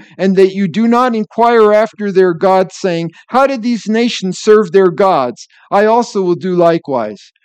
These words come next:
So don't go into the land and, and follow their ways, their perversions. "You shall not worship the Lord your God in that way,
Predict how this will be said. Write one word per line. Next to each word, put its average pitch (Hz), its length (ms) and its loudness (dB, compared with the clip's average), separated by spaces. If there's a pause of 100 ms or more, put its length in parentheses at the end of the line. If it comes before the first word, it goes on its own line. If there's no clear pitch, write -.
(140)
So 214 180 2
don't 247 460 -2
go 262 300 2
into 233 280 -6
the 220 60 0
land 220 480 0
and, 175 180 -4 (120)
and 180 180 -2 (180)
follow 240 480 2
their 208 280 2
ways, 214 600 0 (880)
their 208 140 4
perversions. 208 1000 -2 (440)
"You 214 100 0
shall 226 220 0
not 269 260 0
worship 247 380 -2
the 214 80 0
Lord 202 300 2
your 190 100 -2
God 180 320 2
in 170 80 -4
that 165 240 -4
way, 151 220 0